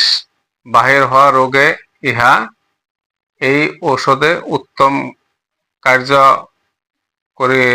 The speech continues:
হিসাবে কাজ করে। লক্ষণ অনুযায়ী কোনো হোমিও ঔষধের সঙ্গে এই ঔষধও, এই বায়োকেমিক ওষুধটিও আপনারা খেতে পারেন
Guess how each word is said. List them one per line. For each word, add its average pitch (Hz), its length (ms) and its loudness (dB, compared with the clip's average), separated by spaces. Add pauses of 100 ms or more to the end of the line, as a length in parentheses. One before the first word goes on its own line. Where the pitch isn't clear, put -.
(380)
হিসাবে 123 400 -2
কাজ 120 300 0
করে। 131 280 0 (600)
লক্ষণ 127 500 0
অনুযায়ী 139 540 0 (260)
কোনো 135 300 0
হোমিও 131 460 0 (520)
ঔষধের 135 420 0
সঙ্গে 131 420 -2 (140)
এই 127 160 0
ঔষধও, 131 480 0 (180)
এই 135 160 0
বায়োকেমিক 127 640 0
ওষুধটিও 135 540 -2 (540)
আপনারা 127 420 0 (1900)
খেতে 139 340 0 (420)
পারেন 131 300 2